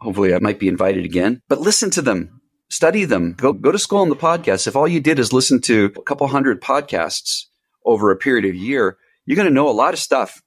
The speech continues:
Then start regurgitating it and creating your own original ideas. And, and then I think the, the single most important thing to do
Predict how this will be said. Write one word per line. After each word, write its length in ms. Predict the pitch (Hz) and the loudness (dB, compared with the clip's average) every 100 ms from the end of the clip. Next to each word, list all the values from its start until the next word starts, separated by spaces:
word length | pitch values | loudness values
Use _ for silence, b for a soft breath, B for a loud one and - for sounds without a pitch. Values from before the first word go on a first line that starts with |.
| _ | _
Then 180 | - 190 | -2 -2
start 220 | - 208 | 2 0
regurgitating 640 | 180 147 185 - 127 98 78 | 2 0 0 0 0 0 -2
it 80 | |
and 120 | - - | -6 -6
creating 260 | 127 135 | -2 0
your 100 | 135 | 2
own 100 | 127 | 2
original 360 | 120 120 113 110 | 2 0 0 0
ideas. 380 | 101 107 101 95 | 0 0 0 0
And, 120 | 95 B B - | -4 B B -2
and 100 | 127 | 2
then 100 | 131 | 2
I 60 | 127 | 0
think 200 | 160 151 | -4 -6
the, 120 | 107 _ | -10 _
the 80 | 110 | -4
single 380 | - 185 202 180 | -2 0 0 2
most 280 | 143 143 | 2 0
important 420 | 120 - - 107 104 | -2 -2 -4 -4 -4
thing 360 | 120 107 107 - _ - | 0 2 0 -4 _ -8
to 100 | 117 | -2
do 400 | 98 98 123 | 2 2 0